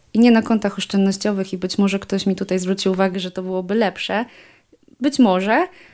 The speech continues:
ale mi te subkonta totalnie wystarczają, bo ja tych pieniędzy naprawdę nie dotykam. Tutaj mam taką, wiecie, silną wolę i postawę, że jak już coś odkładam, to odkładam.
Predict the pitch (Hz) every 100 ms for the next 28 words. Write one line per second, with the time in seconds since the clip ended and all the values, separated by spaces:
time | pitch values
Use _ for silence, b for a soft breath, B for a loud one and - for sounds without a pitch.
0 | B 226 240 254 247 240 220 247 233 226
1 | 220 226 226 208 208 214 - 214 208 196
2 | 196 196 202 202 190 196 196 190 180 185
3 | 185 180 - 156 156 156 - 170 170 170
4 | 170 - 170 170 165 160 - 160 - 185
5 | 175 160 165 160 165 180 175 165 - -
6 | - 175 170 175 170 160 - 170 165 165
7 | 170 180 170 165 - 170 170 160 165 -
8 | - 147 175 247